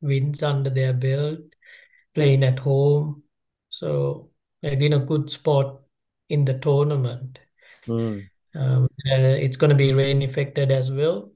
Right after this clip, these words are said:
Speaker 1: So could work in our favor 'cause we, we've got momentum behind us.
Speaker 2: Sri Lanka played in Pakistan yesterday, and there's a s-, first Super,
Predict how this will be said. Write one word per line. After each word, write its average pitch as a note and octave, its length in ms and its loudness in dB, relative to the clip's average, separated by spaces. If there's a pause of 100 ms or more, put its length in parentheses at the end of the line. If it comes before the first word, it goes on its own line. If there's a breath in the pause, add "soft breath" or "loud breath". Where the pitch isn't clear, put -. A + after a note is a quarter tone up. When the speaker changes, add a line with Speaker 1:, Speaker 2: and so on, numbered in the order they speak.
(400)
Speaker 1:
So C3+ 560 -8 (240)
could D3 140 -4
work C#3+ 300 0
in C#3 120 0
our C3+ 160 0
favor C#3 560 2
'cause C3 240 0
we, C3 400 0 (260)
we've C3 280 -2
got C3 280 0 (380)
momentum C#3 560 4
behind C3 460 0
us. A2 340 -10 (560)
Speaker 2:
Sri C#3+ 220 4
Lanka D3+ 240 6
played C3 240 4
in A#2 160 4
Pakistan A2 640 2
yesterday, G#2 560 0
and G2+ 260 0
there's G2+ 260 0
a G2+ 40 -4
s-, - 300 -10
first - 360 2
Super, A#2 440 4